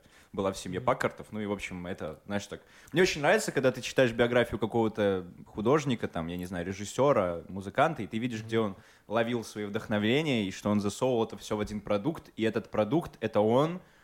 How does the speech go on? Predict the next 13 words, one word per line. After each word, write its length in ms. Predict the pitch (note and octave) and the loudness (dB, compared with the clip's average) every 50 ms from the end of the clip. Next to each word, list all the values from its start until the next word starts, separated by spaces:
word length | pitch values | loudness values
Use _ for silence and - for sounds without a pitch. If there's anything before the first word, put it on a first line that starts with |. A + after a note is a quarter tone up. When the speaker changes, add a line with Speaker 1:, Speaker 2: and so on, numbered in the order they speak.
| _ _ _ _ _ _ _ - | _ _ _ _ _ _ _ -14
Speaker 1:
из 120 | G#2 G2+ A2 | -6 0 4
разных 320 | A2 A#2+ A#2 A#2+ A#2+ - | 4 4 4 4 0 -4
кусочков 520 | - A2+ G#2+ - A2 G2+ - - G2+ - | -4 -6 -4 -2 -2 -4 -4 -6 -10 -8
его 240 | - F#2+ F#2 F#2 F#2 | -8 -6 -4 -4 -4
времени. 360 | F2 F2 E2 D#2 C#2 A#1+ - - - _ - _ _ - _ _ _ _ _ _ | -4 -4 -6 -8 -8 -12 -18 -20 -20 _ -20 _ _ -20 _ _ _ _ _ _
Вот. 120 | - - - | -14 -10 -10
Speaker 2:
Прикольно. 480 | D#3+ E3 - G3 E3 B2+ A2 G#2 G2 - - _ _ - | -10 -4 0 0 2 2 0 -4 -10 -14 -16 _ _ 0
Я, 240 | C3+ D3+ E3 E3+ - | 2 4 4 4 4
я 140 | D3+ D#3 F3 | 4 2 2
с 40 | |
тобой 220 | - - F#3+ F3+ F3+ | 2 0 0 0 0
соглашусь. 520 | - - E3 E3 E3+ D#3+ - G#3+ A#3+ B3+ - - - _ - - - - - - - _ _ _ - | -2 0 0 2 2 4 4 4 4 4 2 -6 -16 _ -20 -20 -20 -20 -20 -20 -20 _ _ _ -4
М, 500 | D3 D3 D3+ D#3 D#3+ D#3+ D#3 D3+ D3 C#3+ | -2 0 2 2 4 2 2 2 0 -2